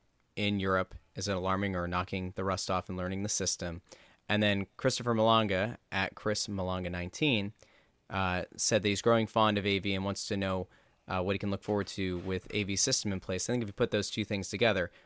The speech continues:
I thought it said something that the Flyers managed to come back. I, um, you know, in that game, it was the first time I think Carter Hart has looked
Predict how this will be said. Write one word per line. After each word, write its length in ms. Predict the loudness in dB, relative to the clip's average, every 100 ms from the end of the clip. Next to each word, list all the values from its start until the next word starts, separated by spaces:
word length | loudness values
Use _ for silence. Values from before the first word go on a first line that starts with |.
| -4
I 80 | 0
thought 240 | 8 8 8
it 100 | 6
said 220 | 4 6
something 240 | 2 2
that 140 | 2 0
the 80 |
Flyers 420 | 2 6 6 6 2
managed 320 | 0 0 -6
to 60 |
come 220 | -2 -2 2
back. 340 | 4 4 2
I, 120 | -4 -6 _
um, 400 | -4 -4 -4 -8 -14 -20 -8
you 80 | -4
know, 180 | -4 -6 _ -6
in 140 | 0 2
that 240 | 2 2
game, 360 | 0 2 0 -4 -12 _ _ _ _ _ 0
it 80 | 2
was 160 | 2
the 80 | 0
first 300 | 4 4 4
time 160 | 4 2
I 60 |
think 180 | 2 0
Carter 240 | 2 2 4
Hart 260 | 2 0
has 220 | -2 -6
looked 340 | 0 0 0